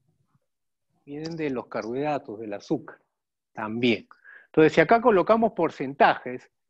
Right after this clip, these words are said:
y seguimos la oxidación y todo lo que lleva a la fibrosis o la inflamación en el hígado, acá se acumula la grasa. O sea, no solamente viene de la grasa, viene también de los carbohidratos. Entonces,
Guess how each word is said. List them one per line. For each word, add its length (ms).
y 120
seguimos 480
la 80
oxidación 640
y 80
todo 160
lo 100
que 100
lleva 180
a 20
la 100
fibrosis 640
o 100
la 80
inflamación 520
en 100
el 100
hígado, 380
acá 240
se 100
acumula 420
la 160
grasa. 440
O 580
sea, 80
no 140
solamente 440
viene 220
de 80
la 140
grasa, 260
viene 560
también 340
de 80
los 140
carbohidratos. 640
Entonces, 480